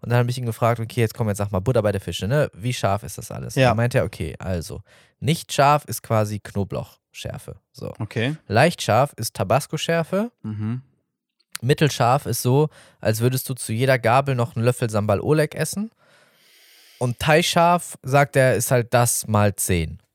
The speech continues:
Speaker 1: So.
Speaker 2: Okay, also da, da wär ich irgendwo, um's zu genießen zu können, weil ich ja auch Geschmack und so
Speaker 1: Ja.
Speaker 2: haben will, irgendwo zwischen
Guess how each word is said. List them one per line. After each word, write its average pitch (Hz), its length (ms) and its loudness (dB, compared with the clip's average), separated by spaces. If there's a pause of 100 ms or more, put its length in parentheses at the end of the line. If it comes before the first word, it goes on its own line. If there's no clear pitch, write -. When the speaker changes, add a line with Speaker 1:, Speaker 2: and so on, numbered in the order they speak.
(120)
Speaker 1:
So. 131 100 -2
Speaker 2:
Okay, 120 300 2
also 107 220 -2
da, 127 120 2
da 120 280 0
wär 131 200 4
ich - 300 -2
irgendwo, 151 680 2 (300)
um's 127 360 -2
zu - 160 -4
genießen 139 400 2
zu 190 120 -4
können, 180 240 -2
weil 123 100 2
ich 131 80 -4
ja - 60 -2
auch - 160 -8
Geschmack 143 380 -6
und - 160 -6
so 98 60 2
Speaker 1:
Ja. 95 120 2
Speaker 2:
haben 139 240 0
will, 135 260 2 (600)
irgendwo 147 280 4
zwischen 131 580 0